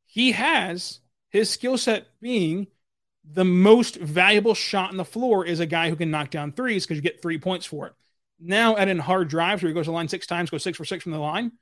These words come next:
Add in, you know, four for eight from three, six for six from the floor, and a couple mid-range shots, a couple layups. You're there. I, I mean, you are a good scorer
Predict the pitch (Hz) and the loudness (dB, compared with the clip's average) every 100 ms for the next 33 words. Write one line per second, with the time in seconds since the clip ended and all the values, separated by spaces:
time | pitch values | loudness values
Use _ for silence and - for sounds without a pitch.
0 | _ _ _ _ _ _ _ _ _ _ | _ _ _ _ _ _ _ _ _ _
1 | - 214 247 226 262 220 190 185 _ _ | -2 2 4 4 2 0 -4 -10 _ _
2 | _ _ 175 156 - 220 240 240 - 180 | _ _ -18 -18 -4 0 2 2 2 0
3 | 175 214 247 - 190 - 208 202 170 170 | 2 0 0 -4 -4 0 0 2 0 -4
4 | _ _ _ _ - - 269 - 196 - | _ _ _ _ -4 -2 0 0 -2 0
5 | 233 - - 202 156 214 226 170 170 202 | 0 0 -4 -4 -4 2 2 4 0 -4
6 | _ _ _ 175 175 220 202 208 202 196 | _ _ _ -6 0 0 2 0 -2 -2
7 | - 190 180 185 160 226 202 - - _ | 0 -2 -2 -4 2 2 2 -2 -14 _
8 | _ _ _ _ _ _ _ 160 160 208 | _ _ _ _ _ _ _ -20 -2 2
9 | 254 - - _ - 143 170 185 175 165 | 2 0 -12 _ -18 -8 -6 -2 0 2
10 | 156 196 226 175 151 139 202 160 - 214 | 2 2 4 4 2 2 2 2 -2 0
11 | 202 156 131 | 2 0 -4